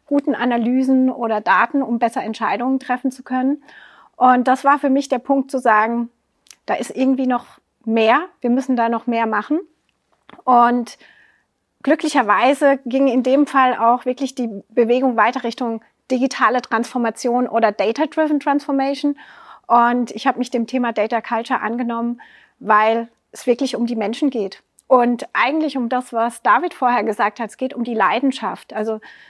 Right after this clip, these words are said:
es geht wirklich um das Thema Leidenschaft. Ähm,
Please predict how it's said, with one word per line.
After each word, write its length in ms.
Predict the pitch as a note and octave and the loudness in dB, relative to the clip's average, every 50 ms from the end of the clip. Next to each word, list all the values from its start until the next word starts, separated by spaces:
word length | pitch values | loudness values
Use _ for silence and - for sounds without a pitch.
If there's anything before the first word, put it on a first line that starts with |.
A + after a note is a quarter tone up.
| _ _ | _ _
es 100 | - - | -12 -4
geht 200 | - B3+ B3+ A#3+ | -2 -2 0 0
wirklich 360 | B3 B3 A#3+ C#4 C4 B3+ A#3+ | -2 -2 -2 -2 -4 -4 -4
um 80 | A#3 A#3+ | -6 -6
das 140 | A3+ - | -6 -8
Thema 260 | - - B3+ A#3+ A3+ A3+ | -8 -6 -4 -2 -2 0
Leidenschaft. 680 | A3 G3+ G#3 A3 C4 B3+ B3+ C4 B3+ B3+ - - _ _ _ _ _ _ _ _ _ _ _ | 0 0 0 0 0 -2 0 -2 -2 -2 -4 -10 _ _ _ _ _ _ _ _ _ _ _
Ähm, 400 | - B3 A3+ A3+ A3+ A3 A3+ G#3+ | 0 2 4 4 2 2 0 -2